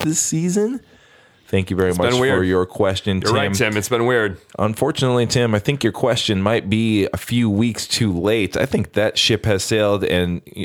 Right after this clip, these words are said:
Speaker 1: at least for me, it was never a ship that was in port in my brain. <laughs>
Speaker 2: What if I were to tell you this, Neil? I'm, I'm gonna tell you two different facts, and both are true.
Speaker 1: Okay, hit me with the facts.
Speaker 2: At nine and sixteen,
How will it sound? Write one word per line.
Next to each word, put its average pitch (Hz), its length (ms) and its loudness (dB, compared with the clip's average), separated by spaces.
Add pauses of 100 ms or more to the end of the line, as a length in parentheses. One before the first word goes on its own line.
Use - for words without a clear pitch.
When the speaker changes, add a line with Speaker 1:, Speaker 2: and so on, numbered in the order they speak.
(120)
Speaker 1:
at 92 180 0
least 117 220 -2
for 95 120 0
me, 104 320 2
it - 60 0
was 87 240 0
never 95 320 2
a 80 60 -2
ship - 340 -2
that 82 200 0
was 78 280 -2
in 85 220 -4
port 85 360 0
in 82 160 -2
my 76 140 0
brain. 82 400 0
<laughs> - 100 -6
Speaker 2:
What 226 140 0
if - 80 -4
I 240 100 -2
were 208 120 0
to 196 60 -2
tell 180 200 0
you 135 140 -2
this, 107 200 -2
Neil? 87 240 -4 (800)
I'm, 175 200 0
I'm 190 160 0
gonna 220 100 2
tell 196 160 2
you 170 220 2
two 170 220 -2
different 147 280 0
facts, 123 320 0
and 107 100 -2
both 123 280 0
are 101 100 2
true. 85 380 -4
Speaker 1:
Okay, 101 280 2
hit 95 140 0
me 95 80 2
with 90 200 2
the 90 60 2
facts. - 640 -2 (560)
Speaker 2:
At 120 180 -2
nine 160 240 2
and 190 140 0
sixteen, 117 680 0